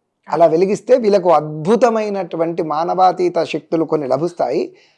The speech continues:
అదేంటంటే వాళ్ళ వంశంలో, యాన్సిస్టర్స్‌లో ఎవరైనా గొప్పవాళ్ళు ఉంటే వాళ్ళకు సంబంధించినటువంటి శక్తి ఈ జనరేషన్లో అయితే, ఆ, అంటే, ఇప్పుడు మీరు అడగొచ్చు, "గురుగారు, మానవాతీత శక్తులు అంటే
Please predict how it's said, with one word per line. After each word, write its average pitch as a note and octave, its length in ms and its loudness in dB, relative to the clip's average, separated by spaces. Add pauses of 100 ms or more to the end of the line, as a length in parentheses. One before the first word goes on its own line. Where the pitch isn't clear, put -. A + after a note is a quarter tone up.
(200)
అదేంటంటే B3 580 6
వాళ్ళ G3+ 280 6
వంశంలో, A#3 520 4
యాన్సిస్టర్స్‌లో G#3+ 800 2
ఎవరైనా A3+ 520 6
గొప్పవాళ్ళు F#3+ 560 4
ఉంటే D3+ 380 0 (300)
వాళ్ళకు G3+ 480 8
సంబంధించినటువంటి G3+ 1160 2
శక్తి D4+ 580 2 (280)
ఈ A#3 180 6
జనరేషన్లో B3 600 6
అయితే, G#3+ 560 4 (420)
ఆ, D#3+ 400 8 (680)
అంటే, G3+ 200 6
ఇప్పుడు E3+ 240 0
మీరు F#3 180 4
అడగొచ్చు, E3+ 360 4
"గురుగారు, G3 440 6
మానవాతీత F#3+ 580 2
శక్తులు F3 380 -2
అంటే F#3 420 0